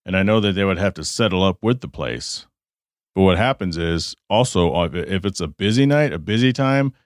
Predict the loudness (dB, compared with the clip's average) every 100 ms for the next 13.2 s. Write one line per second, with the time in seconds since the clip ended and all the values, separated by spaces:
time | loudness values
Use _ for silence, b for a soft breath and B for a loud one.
0 | _ _ -6 -2 0 -2 -2 -2 0 0
1 | 0 2 4 2 0 0 0 2 0 0
2 | -4 -8 -8 -4 -2 2 4 6 4 _
3 | _ _ _ -8 0 0 2 2 2 0
4 | -4 -6 -10 _ _ _ _ _ _ _
5 | _ _ _ _ _ 0 4 4 4 2
6 | 2 2 0 2 -2 -4 -2 0 2 2
7 | 4 4 4 4 2 -2 -6 _ _ _
8 | _ _ -4 0 0 2 2 4 2 2
9 | 0 0 0 0 -2 -2 0 0 0 -2
10 | 0 2 2 0 -6 -10 -14 -16 _ _
11 | _ -8 0 2 2 0 0 -2 -4 -8
12 | -10 -14 _ -14 -6 0 0 0 -2 -2
13 | -2 -10